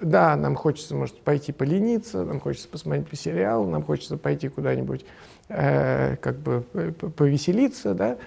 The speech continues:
вот. Но мы говорим себе: «Нет, у меня есть образ будущего,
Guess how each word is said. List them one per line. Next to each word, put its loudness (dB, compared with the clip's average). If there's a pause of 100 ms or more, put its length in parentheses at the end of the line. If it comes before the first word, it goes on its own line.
(300)
вот. 6 (120)
Но 8
мы 8
говорим 6
себе: -4
«Нет, 4 (1600)
у 6
меня 10
есть 6
образ 6
будущего, 4